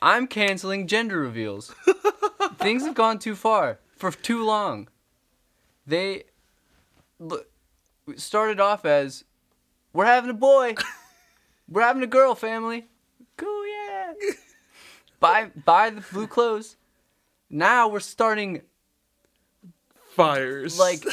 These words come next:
Speaker 2: <laughs>
Speaker 1: blazing wildfires that are
Speaker 2: Yeah.
Speaker 1: destroying the nation.
Speaker 2: Yeah.
Speaker 1: And I don't need to see,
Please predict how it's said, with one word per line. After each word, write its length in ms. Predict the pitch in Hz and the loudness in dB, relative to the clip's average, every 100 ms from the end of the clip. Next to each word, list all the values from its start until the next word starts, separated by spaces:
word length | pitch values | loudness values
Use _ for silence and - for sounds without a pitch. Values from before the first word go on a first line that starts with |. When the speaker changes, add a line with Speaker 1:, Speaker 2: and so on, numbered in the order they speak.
| - - | -10 -16
Speaker 2:
<laughs> 260 | - 143 | -20 -18
Speaker 1:
blazing 640 | - 160 175 196 214 208 202 | -8 -4 -2 -2 -4 -4 -2
wildfires 840 | 170 170 196 190 139 123 120 135 | 0 2 0 -2 -2 0 0 -2
that 120 | 147 | 0
are 60 | 143 | 0
Speaker 2:
Yeah. 60 | 131 | -2
Speaker 1:
destroying 640 | 123 - 165 175 170 147 | -6 -6 -2 -2 -2 -4
the 80 | 139 | -4
nation. 500 | 147 190 - - - - | -4 -6 -12 -16 -20 -8
Speaker 2:
Yeah. 320 | 131 123 120 _ _ _ _ _ _ _ - - - - | -6 -4 -8 _ _ _ _ _ _ _ -20 -20 -20 -6
Speaker 1:
And 280 | 151 156 151 - | -4 -2 -6 -2
I 160 | 147 175 | 0 0
don't 200 | 208 180 | -4 -6
need 280 | 185 202 185 | -6 -6 -8
to 100 | 180 | -12
see, 520 | - 165 165 160 156 | -10 -6 -6 -6 -8